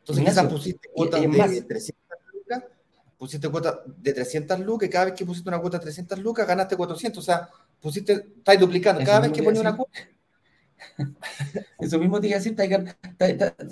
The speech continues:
Speaker 2: estás invirtiendo, está, estás generando más de lo que estás invirtiendo. O sea, ya el, el, no es flujo, ojo, no es flujo, pero es patrimonio positivo.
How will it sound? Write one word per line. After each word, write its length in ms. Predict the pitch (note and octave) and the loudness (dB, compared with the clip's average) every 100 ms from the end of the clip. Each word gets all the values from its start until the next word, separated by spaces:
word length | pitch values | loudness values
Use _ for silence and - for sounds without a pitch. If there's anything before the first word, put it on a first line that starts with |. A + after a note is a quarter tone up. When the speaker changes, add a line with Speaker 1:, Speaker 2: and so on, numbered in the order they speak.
| - | -4
Speaker 2:
estás 300 | C#3+ G3+ G#3+ | 0 0 -2
invirtiendo, 640 | F#3+ F3+ F3+ G3+ A3 A#3 | -2 -2 -2 -2 2 2
está, 420 | D#3+ F3 - - _ _ | 0 -2 -4 -6 _ _
estás 220 | D3 G3 | -8 -6
generando 440 | G3+ F#3 G3 G3+ F#3 | -2 2 2 2 2
más 360 | A#3 D4 - _ _ _ - | 2 0 -8 _ _ _ -12
de 180 | C#3+ F3+ | -2 0
lo 100 | F3+ | 0
que 60 | |
estás 200 | F3+ A3+ | -2 -4
invirtiendo. 600 | G#3+ F#3 F3+ C4+ F#3+ B2+ - _ _ _ - | -4 -6 -4 -4 -4 -6 -10 _ _ _ -14
O 80 | |
sea, 420 | D3 F#3+ F#3 F3 E3+ | -6 -2 0 0 0
ya 260 | F3+ G#3 - - - | -2 -4 -8 -20 -12
el, 180 | D3 - | -12 -8
el, 240 | D#3 - - _ _ _ _ | -8 -10 -14 _ _ _ _
no 140 | B2+ | -4
es 120 | C3+ - | -4 -4
flujo, 580 | F#3+ A3 F#3+ - A2 - _ _ | -2 0 0 -4 -8 -10 _ _
ojo, 280 | - D#3 A#2 | 0 0 0
no 120 | A#2 | -6
es 60 | B2+ | -8
flujo, 380 | E3+ F3 A#2 - _ - | -10 -10 -10 -12 _ -6
pero 180 | C#3 F3+ | -2 0
es 60 | |
patrimonio 760 | F3+ F#3 F3+ C#3+ C#3 F#3 G#3 F#3+ | 0 0 0 0 0 0 0 0
positivo. 840 | E3 - C3 G3+ D4+ E3 A#2 - | -4 -6 -4 -4 -2 -2 -4 -6